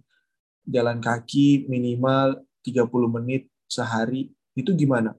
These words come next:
Ya, bagus banget, teman-teman. Itu perubahan yang luar biasa. Walaupun ada orang yang bilang, "Ya elah, jalan kaki cuma tiga puluh menit doang." It's okay, no problem. <laughs>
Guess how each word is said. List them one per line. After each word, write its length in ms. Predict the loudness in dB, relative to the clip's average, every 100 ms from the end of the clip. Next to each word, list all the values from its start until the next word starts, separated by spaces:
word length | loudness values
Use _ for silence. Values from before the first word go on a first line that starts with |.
| _ 0
Ya, 140 | 2
bagus 480 | 4 2 4 2 2
banget, 320 | 0 0 -4
teman-teman. 400 | -6 -8 -8 -10
Itu 220 | -4 -4
perubahan 400 | 0 0 0 -2
yang 100 | -4
luar 220 | -2 -4 -2
biasa. 480 | -4 -4 -8 -16 _ _ _ _ _
Walaupun 560 | 0 2 2 -2 0 2
ada 220 | 2 0
orang 240 | 0 0 0
yang 80 | -2
bilang, 180 | -4 -8 -18 _ _
"Ya 240 | -4 0
elah, 400 | 2 2 0 -2 _ _ _ -8
jalan 320 | -4 -4 -4
kaki 240 | -6 -6
cuma 240 | -4 -2 -2
tiga 240 | 0 0
puluh 160 | 0 2
menit 240 | 2 0
doang." 320 | 0 0 -4 -8 -6
It's 160 | -4
okay, 320 | -4 -4 -2 2
no 160 | 2
problem. 640 | 2 4 6 6 6 2 -4
<laughs> 1400 | -6 -6 _ _ _ _ _ _ _ -8 -6 -6 -12